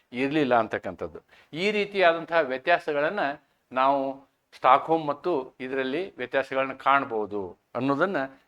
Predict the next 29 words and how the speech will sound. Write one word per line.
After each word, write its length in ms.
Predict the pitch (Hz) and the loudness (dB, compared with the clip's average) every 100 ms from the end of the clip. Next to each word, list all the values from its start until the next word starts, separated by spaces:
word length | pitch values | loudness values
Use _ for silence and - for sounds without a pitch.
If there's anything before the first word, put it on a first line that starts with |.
| _ | _
ನಾ 100 | 131 | -2
ಇಲ್ಲಿ 200 | 127 123 | -2 -4
ನಿಮ್ಗೆ 300 | 120 117 117 | -8 -10 -10
ಎಂಫಸಿಸ್ 640 | 139 127 110 120 - 123 117 | -10 -10 -10 -12 -14 -18 -10
ಮಾಡ್ಲಿಕ್ಕೆ, 500 | 110 110 - 202 - _ _ _ - | -8 -8 -4 -6 -6 _ _ _ -8
ಆ, 120 | 135 | -8
ಪ್ರಯತ್ನ 400 | 127 135 120 107 | -2 0 0 -2
ಮಾಡಿದ್ದೀನಿ. 560 | 92 82 85 82 92 117 | -10 -10 -14 -20 -16 -14
This 140 | - | -10
is 60 | 139 | 2
all 400 | 139 143 127 - _ _ - 123 | 4 4 2 -6 _ _ -4 -2
about, 440 | 131 151 156 208 - _ - | 0 -2 -4 -8 -12 _ -12
ಆ, 80 | 139 135 131 131 - 131 | -6 -4 -2 -2 -4 -4
ರಿಯೋ 260 | 143 143 | 2 2
ಡಿಕ್ಲರೇಷನ್ 760 | 131 127 123 117 113 127 113 120 | 2 -4 -6 -6 -6 -8 -12 -14
ಅಂತ 200 | 120 117 | -16 -16
ಹೇಳ್ತಾ 440 | - 165 180 120 117 _ _ _ - | -6 -6 -4 -8 -8 _ _ _ -12
ಈ 120 | 123 | -10
ಒಂದು 280 | 120 120 117 | -8 -8 -6
ವಿಡಿಯೋನ 420 | 120 127 143 160 113 - _ _ _ - | -6 -4 -4 -4 -8 -12 _ _ _ -12
ಇಲ್ಲಿಗೆ 400 | 123 120 113 110 | -10 -8 -6 -6
ಮುಕ್ತಾಯಗೊಳಿಸುವ 800 | 107 - 135 127 113 113 - 117 | -8 -6 -2 -2 -2 -6 -6 -4
ಮೊದಲು 460 | 123 151 151 117 - _ _ - | -2 0 0 0 -4 _ _ -8
ನಾನು 500 | 123 117 117 113 110 - | -6 -4 -6 -10 -12 -10
ಈ 220 | 123 123 | -4 -4
ಒಂದು 320 | 120 117 117 | -4 -4 -2
ಅಂತಾರಾಷ್ಟ್ರೀಯ 840 | 120 135 151 143 135 - 160 151 123 - _ _ | -2 -2 0 2 0 -2 -6 -4 -4 -8 _ _
ಪರಿಸರ 360 | - 127 143 135 | -10 -8 -6 -6
ಕಾನೂನಿನಲ್ಲಿ 880 | 127 123 123 120 120 147 170 123 | -6 -8 -8 -12 -10 -8 -6 -8